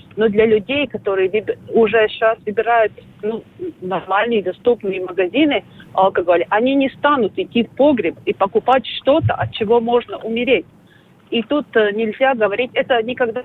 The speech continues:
не чёрное дело. Это очень такой, ну, э, ком-, комплексный вопрос.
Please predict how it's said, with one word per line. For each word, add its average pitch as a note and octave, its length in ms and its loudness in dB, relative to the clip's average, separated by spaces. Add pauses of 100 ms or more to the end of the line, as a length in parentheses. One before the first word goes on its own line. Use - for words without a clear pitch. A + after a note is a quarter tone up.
(100)
не G#3 160 -6
чёрное A#3+ 440 0
дело. A3 340 -2
Это - 340 0
очень C4 300 0
такой, A#3+ 360 2 (100)
ну, B3 460 -6 (480)
э, G3+ 240 2 (260)
ком-, A3 240 0
комплексный A3+ 720 0
вопрос. G3+ 420 2